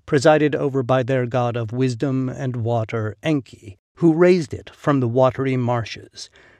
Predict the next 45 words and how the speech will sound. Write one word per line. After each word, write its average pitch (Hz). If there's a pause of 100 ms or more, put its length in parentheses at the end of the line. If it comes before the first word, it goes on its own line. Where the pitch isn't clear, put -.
(140)
and 147
established 147
the 131
concept 147
of 123
kingship 170
and 139
order 117
in 123
the 120
land. 117 (500)
The 156
establishment 175
of 120
Eridu 107
by 131
Enki 131 (320)
was 165
seen 180
as 160
a 147
kind 170
of 117
golden 143
age, 110 (320)
comparable 160
to 143
the 135
biblical 147
Garden 143
of 131
Eden 120
as 117
the 139
home 156
of 135
the 127
gods 113
and 135
birthplace 147
of 131
the 123
rules 120
governing 135
civilization, 113